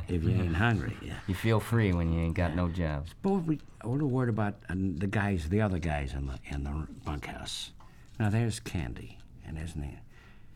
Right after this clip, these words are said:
Speaker 1: Candy's now lost his arm somewhere.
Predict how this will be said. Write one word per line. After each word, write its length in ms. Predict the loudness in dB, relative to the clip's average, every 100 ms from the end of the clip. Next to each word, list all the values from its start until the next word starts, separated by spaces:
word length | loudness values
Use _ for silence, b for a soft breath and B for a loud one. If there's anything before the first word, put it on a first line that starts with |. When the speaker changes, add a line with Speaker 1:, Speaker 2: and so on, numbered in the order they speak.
| B -14
Speaker 1:
Candy's 560 | 0 2 4 4 2 4
now 180 | 4 4
lost 340 | 4 2 2
his 160 | 2 4
arm 320 | 4 4 2
somewhere. 520 | 0 -2 0 -2 -4